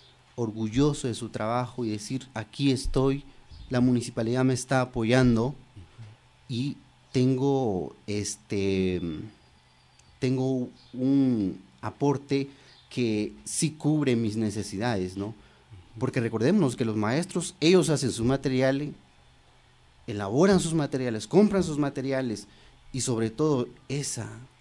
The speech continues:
parte, esa cantidad que reciben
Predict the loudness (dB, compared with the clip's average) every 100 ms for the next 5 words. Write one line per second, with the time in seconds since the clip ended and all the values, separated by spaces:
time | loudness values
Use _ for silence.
0 | _ -12 -2 0 0 -4 -10 -8 -6 -8
1 | -6 -6 -6 -4 0 0 0 -4 -4 -2
2 | -2 -2 -6